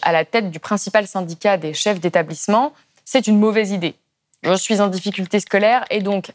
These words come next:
à moi, on va me bouffer deux semaines de vacances. Bonjour le signal. » Selon l'Observatoire des inégalités, qui documente ces inégalités depuis des années, le problème est profond et presque philosophique.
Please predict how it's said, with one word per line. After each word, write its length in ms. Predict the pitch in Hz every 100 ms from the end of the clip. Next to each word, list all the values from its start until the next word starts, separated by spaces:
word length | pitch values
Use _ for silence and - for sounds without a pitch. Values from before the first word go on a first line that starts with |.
| _
à 80 | 233
moi, 400 | 233 233 240 -
on 100 | 220
va 140 | 233 226
me 80 | 214
bouffer 280 | 202 254
deux 220 | 208 196 254
semaines 280 | - 247
de 80 | 220
vacances. 520 | 208 196 226 247 - - _ -
Bonjour 380 | 208 277 226 233
le 80 |
signal. » 400 | 196 - 170 151 - _ _ _ _
Selon 380 | - 247 254 277
l'Observatoire 560 | 233 233 208 208 226
des 200 | 180 175
inégalités, 680 | 220 220 196 190 185 262 294
qui 140 | -
documente 480 | 190 185 - 202 196
ces 180 | - 170
inégalités 560 | 170 165 156 156 - 160
depuis 380 | 139 - 147 143
des 300 | 139 175 185
années, 300 | 226 269 277 _ _
le 180 | - 247
problème 500 | 277 254 240 294 294 -
est 80 | 175
profond 540 | - - 233 - 196 - -
et 80 |
presque 360 | 196 - 254 -
philosophique. 960 | 156 - 196 175 156 151 - - -